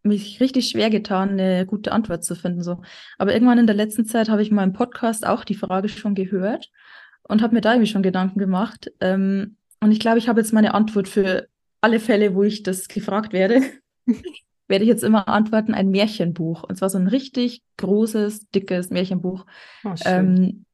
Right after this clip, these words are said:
Speaker 1: einfach weil da dann viele verschiedene Geschichten drin sind, weil ich, für ein Buch zu entscheiden, das finde ich irgendwie richtig schwierig. Und ich weiß nicht, ob man sich da nicht irgendwann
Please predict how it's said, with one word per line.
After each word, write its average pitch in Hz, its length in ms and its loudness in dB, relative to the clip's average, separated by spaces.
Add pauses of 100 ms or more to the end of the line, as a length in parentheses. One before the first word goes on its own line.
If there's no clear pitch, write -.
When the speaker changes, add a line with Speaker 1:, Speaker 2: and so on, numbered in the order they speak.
(200)
Speaker 1:
einfach 190 360 -2
weil 190 200 2
da 180 540 -2 (260)
dann 185 260 -2
viele 226 340 0
verschiedene 208 360 0
Geschichten 190 380 -2
drin 196 260 0
sind, 220 300 2
weil 185 140 -2
ich, 190 160 -8 (100)
für - 200 -4
ein 262 220 2
Buch 269 180 -2
zu - 140 -8
entscheiden, 208 420 -2
das 180 200 -6
finde 208 180 0
ich 202 100 -6
irgendwie 185 220 -2
richtig 233 380 -6
schwierig. 240 580 -4 (840)
Und 208 380 -2
ich - 140 -10
weiß 208 160 -2
nicht, 214 100 -2
ob 190 60 -4
man 220 80 2
sich 214 160 -2
da 202 120 -2
nicht 202 140 -2
irgendwann 208 720 0